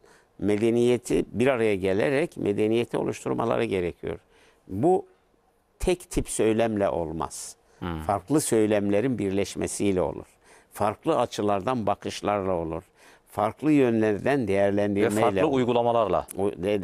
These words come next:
Speaker 1: ve bu,
Speaker 2: Farklı
Speaker 1: bu
Speaker 2: pratiklerle.
Speaker 1: uygulamaya dökmekle
Speaker 2: Evet.
Speaker 1: olur. İşte burada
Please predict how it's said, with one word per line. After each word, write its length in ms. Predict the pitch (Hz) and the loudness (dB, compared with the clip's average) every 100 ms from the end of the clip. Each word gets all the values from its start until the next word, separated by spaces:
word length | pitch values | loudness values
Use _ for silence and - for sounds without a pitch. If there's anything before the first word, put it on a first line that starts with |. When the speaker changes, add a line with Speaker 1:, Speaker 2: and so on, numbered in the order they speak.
| 80 | 0
Speaker 1:
ve 200 | 117 113 | 0 0
bu, 80 | - | 0
Speaker 2:
Farklı 220 | 92 90 | -2 -2
Speaker 1:
bu 40 | |
Speaker 2:
pratiklerle. 400 | 95 110 110 113 | 0 2 2 0
Speaker 1:
uygulamaya 440 | 110 104 104 117 104 | 0 0 0 0 0
dökmekle 520 | 104 - 95 71 98 | -2 -2 -4 -4 -2
Speaker 2:
Evet. 100 | 85 | -2
Speaker 1:
olur. 180 | 82 76 _ _ _ _ - | -2 -8 _ _ _ _ -12
İşte 300 | - 127 110 | -4 -4 -2
burada 360 | 139 117 151 | -2 0 -2